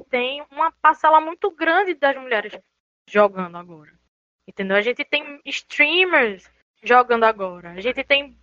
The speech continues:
streamer trans, a gente tem streamer queer, então, assim, é, falando do,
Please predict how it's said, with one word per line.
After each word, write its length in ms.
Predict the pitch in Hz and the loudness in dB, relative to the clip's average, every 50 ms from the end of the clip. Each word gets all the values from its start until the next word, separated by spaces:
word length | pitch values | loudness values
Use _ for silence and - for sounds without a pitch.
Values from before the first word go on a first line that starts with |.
| _ - | _ -20
streamer 520 | 247 - - - 277 285 294 320 339 330 - _ _ | -20 -16 -12 -8 -6 -4 0 0 -2 -2 -4 _ _
trans, 600 | - 247 233 233 240 254 277 302 311 302 269 233 | 0 2 2 2 2 0 0 0 0 0 0 0
a 80 | 226 220 | -2 -2
gente 240 | 214 233 226 233 240 | -2 -2 -4 -4 -6
tem 240 | - 262 262 277 | -8 -6 -6 -6
streamer 520 | 269 - - - 262 254 269 302 339 330 - _ - - | -8 -10 -12 -12 -6 -2 0 2 2 0 -2 _ -16 -10
queer, 580 | - 226 226 240 254 277 311 320 302 277 262 269 | -6 -4 -4 -4 -2 0 0 0 0 0 -2 -6
então, 220 | 262 - 294 311 | -6 -4 -2 -2
assim, 320 | 320 311 - 294 247 214 _ - - - _ _ _ _ _ _ - | -2 -4 -6 -12 -14 -14 _ -20 -20 -20 _ _ _ _ _ _ -2
é, 880 | - - 233 240 247 247 247 247 240 240 240 233 233 233 226 226 226 _ _ _ _ _ _ _ _ _ _ _ _ - | 2 4 6 6 6 6 8 8 8 8 6 6 6 4 2 0 -4 _ _ _ _ _ _ _ _ _ _ _ _ 2
falando 400 | - 339 339 330 339 349 339 349 | 6 6 8 8 6 4 0 -2
do, 340 | - _ - 285 311 330 320 | -6 _ -4 0 0 0 0